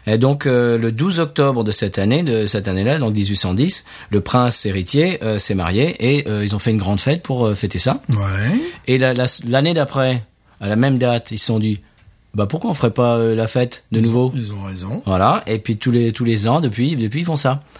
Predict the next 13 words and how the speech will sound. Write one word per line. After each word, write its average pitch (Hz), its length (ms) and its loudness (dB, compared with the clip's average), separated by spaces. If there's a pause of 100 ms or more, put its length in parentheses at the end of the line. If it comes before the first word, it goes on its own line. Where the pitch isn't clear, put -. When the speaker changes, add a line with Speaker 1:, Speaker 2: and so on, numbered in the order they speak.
(180)
Speaker 1:
Et 107 80 0
ça 113 200 2
dure, 135 360 2
euh, 120 360 2
ça 113 160 -2
dure 127 180 -4
seize, 139 240 2
dix-sept 127 300 0
jours 120 260 -2
quand 107 160 0
même. 151 160 0 (100)
Speaker 2:
Oui. 104 240 -2 (400)
Speaker 1:
Euh, 127 460 2